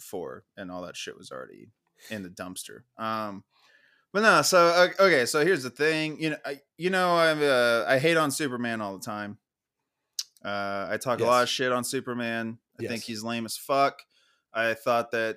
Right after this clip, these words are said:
Speaker 1: uh, his character was completely uninteresting. Um, and I never, growing up, I mean, I remember kind of watching these movies. Like, I remembered a lot of the first one.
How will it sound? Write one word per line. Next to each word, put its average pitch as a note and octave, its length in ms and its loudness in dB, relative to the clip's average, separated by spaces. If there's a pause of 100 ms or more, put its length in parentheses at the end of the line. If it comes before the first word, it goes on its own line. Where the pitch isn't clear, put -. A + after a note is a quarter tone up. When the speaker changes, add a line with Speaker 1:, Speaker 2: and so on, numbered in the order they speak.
Speaker 1:
uh, G#2+ 200 -4
his G#2+ 180 -8
character A2+ 380 -4
was G#2+ 180 -6
completely D#3 560 -6
uninteresting. A2+ 960 -6 (680)
Um, G#2+ 840 -4 (880)
and A#2+ 340 -2
I C3 140 0
never, C#3+ 680 2
growing F#3 380 0
up, F3+ 120 2
I G3 60 -6
mean, G#3 160 -2
I G#3+ 80 0
remember G#3 480 -2
kind D3 480 -6
of F#3+ 80 -6
watching F3+ 460 -2
these F3 440 -12
movies. D3+ 760 -6
Like, A2+ 320 -2 (960)
I C3 80 4
remembered D3+ 1120 0 (300)
a B2 80 2
lot C#3 260 2
of E3 100 -4
the D#3 60 -4
first C#3 420 -4
one. B2 680 -4